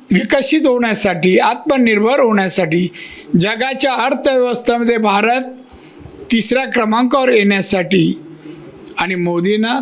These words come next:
तिसऱ्यांदा पंतप्रधान बनवण्यासाठी आपल्याला मतदान करायचंच आहे. पण त्याचबरोबर कोकणाचा सर्वांगीण विकास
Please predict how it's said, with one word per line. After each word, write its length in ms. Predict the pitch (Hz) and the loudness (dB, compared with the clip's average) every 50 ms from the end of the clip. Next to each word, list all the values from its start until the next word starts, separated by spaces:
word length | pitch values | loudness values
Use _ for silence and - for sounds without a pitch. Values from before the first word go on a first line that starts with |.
| 262 - | -4 -2
तिसऱ्यांदा 920 | 202 175 - - 190 208 220 233 247 254 254 262 254 254 240 226 214 208 214 - - - - _ - - - - - - | 0 0 0 2 0 0 0 0 2 2 4 4 4 2 2 0 -2 -2 -6 -10 -14 -20 -20 _ -20 -20 -20 -10 -4 -2
पंतप्रधान 680 | 185 196 190 185 220 220 202 202 220 247 277 277 269 | -2 -2 -2 -2 -2 -2 0 0 0 0 2 2 2
बनवण्यासाठी 920 | 247 247 240 247 247 240 233 233 220 - 220 220 202 202 196 180 185 208 - - - - - - - - | 2 2 2 0 0 0 0 0 0 0 0 0 2 2 2 2 2 -2 -6 -12 -20 -20 -20 -18 -10 -4
आपल्याला 420 | - 160 170 254 247 202 208 202 | -4 -4 -2 -2 -2 0 0 0
मतदान 500 | 196 185 175 175 170 170 185 190 190 202 | 0 -2 -2 -2 -2 -2 -2 0 0 -2
करायचंच 640 | 196 - - 180 170 185 214 240 226 - 262 254 214 240 | -2 -2 -2 -2 -2 -2 -2 -2 -2 0 0 0 0 -2
आहे. 260 | 233 220 214 196 165 - - - - - - - - | -2 -4 -4 -6 -8 -12 -16 -20 -20 -20 -12 -6 -2
पण 180 | 208 208 202 | -2 0 0
त्याचबरोबर 840 | 196 208 208 220 233 254 269 269 254 254 262 262 262 262 262 254 254 | 0 -2 -2 -2 0 -2 -2 0 0 0 0 0 0 -2 -2 -4 -2
कोकणाचा 680 | - 254 233 208 - 240 240 247 247 208 - 254 240 - | 0 0 0 0 0 0 0 0 0 0 0 0 0 0
सर्वांगीण 720 | - - 220 202 202 202 220 233 254 262 262 262 262 254 | 0 0 0 2 2 2 2 2 4 4 4 4 4 4
विकास 640 | 233 226 214 220 - 214 202 196 190 170 - - | 4 4 2 2 0 0 0 0 -2 -4 -8 -10